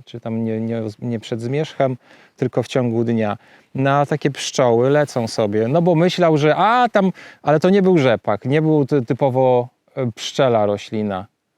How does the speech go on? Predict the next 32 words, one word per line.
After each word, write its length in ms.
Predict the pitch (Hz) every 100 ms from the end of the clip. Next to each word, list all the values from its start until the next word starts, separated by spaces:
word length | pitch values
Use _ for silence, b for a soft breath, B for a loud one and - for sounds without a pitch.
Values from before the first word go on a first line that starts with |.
| -
e, 500 | 113 107 104 107 107
gdzie 300 | 107 107 120
tam 160 | 117 113
pszczoły 340 | - 120 110
latają, 440 | 107 104 107 104 113
ale 220 | 131 156
to 140 | 185
była, 340 | 185 208 202 214 B B B B
e, 220 | - 156
to 140 | 156 170
była 260 | 175 175
jakaś 320 | 156 147 151 -
inna 320 | 165 139 127
uprawa, 680 | 113 117 110 110 135 165 202 b b b
gdzie 200 | 135 135
jemu 260 | 147 180 185
się 160 | - 151
wydawało, 520 | 151 147 143 139 135
że 80 | 131
tam 180 | 131
pszczoły 420 | 123 - 151 135 131
nie 100 | 120
latają, 520 | 120 120 113 127 156
ale 180 | 170 170
w-, 100 | -
tam 240 | 202 196
zawsze 380 | 202 220 - 180
gdzieś 220 | 151 -
między 240 | 147 135
tymi, 480 | 131 139 135 127 123 117
e, 40 | 123 117 117 120 - - -
z-, 200 | 127